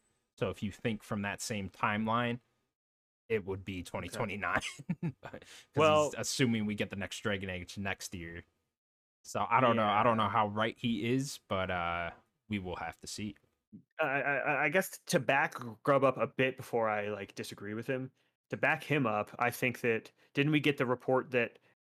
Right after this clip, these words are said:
Speaker 2: that, I don't remember what team is doing what. I can't remember. But, like, the Dragon Age team got a little bit of help from the Mass Effect team. They're helping
Speaker 1: Yeah.
Speaker 2: them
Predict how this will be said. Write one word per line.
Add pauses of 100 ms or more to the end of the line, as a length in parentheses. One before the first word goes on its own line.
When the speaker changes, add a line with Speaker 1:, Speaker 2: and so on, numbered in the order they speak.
(180)
Speaker 2:
that,
I
don't
remember
what
team
is
doing
what.
I
can't
remember. (180)
But,
like, (640)
the
Dragon
Age
team
got
a
little
bit
of
help
from
the
Mass
Effect
team.
They're
helping
Speaker 1:
Yeah.
Speaker 2:
them